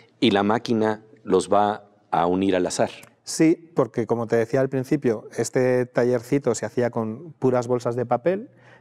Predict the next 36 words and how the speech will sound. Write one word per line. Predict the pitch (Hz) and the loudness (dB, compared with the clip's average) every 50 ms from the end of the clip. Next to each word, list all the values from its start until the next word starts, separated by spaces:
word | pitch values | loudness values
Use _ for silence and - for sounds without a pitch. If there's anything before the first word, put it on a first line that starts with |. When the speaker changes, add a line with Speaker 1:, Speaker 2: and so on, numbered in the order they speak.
| _ _ | _ _
Speaker 2:
En | - 113 107 | -6 -4 0
cada | - 117 117 117 | 2 2 2 2
bolsa | 117 120 113 - 120 | 2 0 -2 -2 -4
de | 113 | -2
papel | 113 120 113 123 120 117 | -2 -2 -2 -2 -2 -2
teníamos | 117 117 113 117 117 117 117 - | -2 -4 -4 -4 -4 -4 -6 -6
una | 117 113 110 | -4 -2 0
bolsa | 113 117 110 - 113 | 0 0 0 -2 -4
con | 104 117 110 | -4 -4 -4
detonantes, | 107 110 107 - 113 110 117 113 107 - 104 98 - - | -4 -4 -2 -2 -2 -2 -2 -4 -4 -6 -6 -8 -8 -10
con | - - 107 98 98 98 98 98 | -8 -4 -4 -4 -4 -4 -8 -6
personajes | - - 101 - - 107 110 107 - 113 - | -6 -6 -6 -4 -6 -6 -6 -6 -6 -10 -12
y | 113 | -8
con | - 117 113 | -8 -6 -4
conflictos, | - 117 107 - 123 117 - 143 127 131 | -4 -4 -4 -4 -6 -4 -4 -4 -6 -4
y | - 139 | -4 -2
la | 117 107 | -2 -2
máquina | 107 113 107 113 113 117 113 | -2 -4 -4 -4 -4 -2 -2
lo | 110 | -2
que | - 113 | -2 -2
hace | 107 - - | -2 -2 -4
es | 101 - | -4 -4
eso, | 110 101 - 101 | -6 -8 -8 -10
¿no? | 98 110 127 - - - - - - _ | -12 -12 -12 -14 -18 -20 -20 -20 -16 _
Y | - - | -6 -4
cuando | - 110 110 104 | -4 -2 -2 -2
pulsas | - 117 110 - 123 110 | -4 -2 -2 -2 -2 -2
el | 120 | -2
botón | 117 120 117 - 120 120 | 0 0 0 0 -2 0
mágico, | 120 131 127 - 143 131 - 147 165 214 - _ _ _ _ _ _ | 0 -2 -2 -2 -2 -2 0 -2 -4 -4 -8 _ _ _ _ _ _
pues | - 110 104 | -4 -4 -2
lo | 110 107 | -2 -2
que | 104 107 | -2 -4
hace | 104 - 123 117 | -2 0 -2 -2
es | 110 - - - _ _ _ | -2 -4 -10 -18 _ _ _
toma | - 127 127 120 107 101 | 0 0 0 0 -4 -6